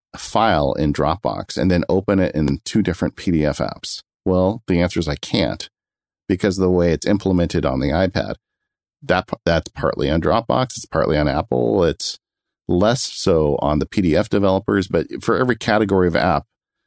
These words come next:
you've gotta find these workarounds where you can find a way to edit in place. Or if you can't edit in place, you've gotta deal with the fact that now you have two copies of that file, one in the app and one wherever your storage was. And you have to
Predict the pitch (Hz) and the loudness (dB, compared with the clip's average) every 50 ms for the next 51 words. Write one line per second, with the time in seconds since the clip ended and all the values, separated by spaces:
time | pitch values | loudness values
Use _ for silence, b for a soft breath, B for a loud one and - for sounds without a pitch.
0 | _ _ _ - 101 101 104 107 95 90 90 - - 95 85 95 90 87 82 71 | _ _ _ 0 0 0 2 0 0 0 0 -2 0 0 2 2 2 2 2 0
1 | - 95 92 101 107 110 - 98 80 69 62 62 60 55 62 - - - 85 85 | -2 -2 0 0 0 0 0 0 0 0 0 0 0 -2 -2 -4 -4 -2 0 0
2 | 82 78 80 82 73 - - 92 73 67 69 67 58 - - _ _ _ _ - | 2 2 2 0 0 0 -2 -2 0 0 0 -2 -2 -4 -8 _ _ _ _ -14
3 | - - 101 101 101 98 98 85 87 80 78 76 - - - 80 80 62 - - | -4 -2 0 2 2 2 2 2 2 2 2 2 0 0 0 0 0 0 -2 -6
4 | - - - 151 147 139 127 123 - - - 98 90 - 80 73 - - - 139 | -12 -4 -2 0 2 2 2 0 -2 -2 -2 -2 0 0 -2 -4 -2 -2 0 0
5 | 143 135 - - 87 92 78 - - 85 - - 85 80 71 71 - - - _ | 0 0 2 0 0 0 0 0 -2 -4 -2 0 0 0 0 -2 -4 -6 -14 _
6 | _ _ _ _ _ _ _ - 95 101 - 85 87 90 85 104 107 113 107 110 | _ _ _ _ _ _ _ -4 -2 0 2 2 2 0 0 2 2 2 2 2
7 | 104 - 98 - - 95 90 87 - 90 69 80 87 90 87 85 80 78 78 - | 0 -2 -2 -2 0 0 0 0 -2 -2 0 2 2 2 2 2 0 0 -2 -6
8 | - - 147 135 - - 95 90 87 - 90 82 78 78 65 62 50 - - - | -4 -2 -2 -2 0 -2 -2 -2 -2 -2 -2 -2 -2 -2 -4 -4 -4 -4 -6 -4
9 | - 71 64 57 58 64 - - - 92 98 92 92 98 95 65 95 95 90 82 | -2 -2 -2 -2 -4 -4 -6 -8 -8 -2 0 2 2 2 2 2 2 2 2 2
10 | 78 76 78 82 78 - 69 71 73 73 71 71 76 82 78 76 78 78 69 73 | 2 2 2 0 0 -2 -2 0 0 2 0 0 2 2 0 0 0 0 0 -2
11 | - - - - - - - 69 - 92 82 - 76 - 64 58 60 - 67 65 | -4 -6 -8 -10 -4 -2 0 2 2 0 0 -2 -2 -2 -2 -2 -2 -2 -2 0
12 | 78 87 95 76 - - 80 76 | 0 0 0 -2 -2 -2 -2 -4